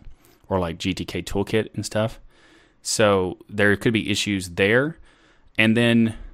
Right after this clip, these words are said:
based on that, another discussion happened where they were talking about potentially making Fedora a rolling release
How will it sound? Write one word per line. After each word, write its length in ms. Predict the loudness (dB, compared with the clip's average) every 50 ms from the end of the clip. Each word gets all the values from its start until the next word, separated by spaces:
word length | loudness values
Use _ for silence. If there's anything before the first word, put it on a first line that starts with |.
| -20 -20 _ -20 -8 -2
based 280 | 0 2 2 2 2
on 180 | 2 2 4 4
that, 300 | 4 6 6 4 4 2
another 460 | 2 2 4 4 6 6 4 4 4 2
discussion 480 | 2 0 0 2 2 2 2 2 0
happened 400 | 0 0 0 0 0 0 -2 -4
where 500 | -4 -2 2 2 4 4 4 4 2 0 -4 _ -4
they 140 | 0 2 2
were 80 | 4 4
talking 300 | 4 2 2 2 2 0
about 400 | 2 4 2 2 0 -6 _ -12
potentially 720 | -10 -6 -2 0 0 0 0 -2 -2 -2 -2 -2 -4 -6 -12 -20 _ _ -12
making 760 | -6 -2 0 0 0 -2 -2 -2 -2 0 0 -2 -4 -6 -10 -16 _ _
Fedora 480 | _ -6 -2 2 4 4 6 6 4 4
a 80 | 4
rolling 320 | 4 4 4 4 4 2 0
release 460 | -2 -4 -4 -6 -8 -8 -8 -10